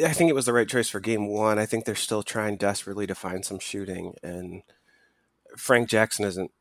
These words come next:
really providing it, so I would not expect that to stay the same. I would expect that to change it up,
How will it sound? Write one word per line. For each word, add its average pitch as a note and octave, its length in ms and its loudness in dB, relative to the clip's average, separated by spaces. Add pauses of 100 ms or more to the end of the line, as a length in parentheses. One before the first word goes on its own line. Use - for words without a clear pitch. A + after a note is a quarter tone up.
really G2 260 -2
providing G2+ 580 0
it, D#3 180 -2
so A#2+ 200 4
I A2 160 6
would A#2+ 200 -2
not G#2 180 4
expect - 440 -2
that F#2 220 -2
to - 100 -12
stay F#2 240 -2
the F#2+ 120 -4
same. G2 260 -4
I F#2+ 100 -6
would F#2 140 -8
expect - 400 -8
that - 220 -4
to F2+ 120 -6
change F2+ 460 -6
it E2 100 -6
up, F2+ 200 -2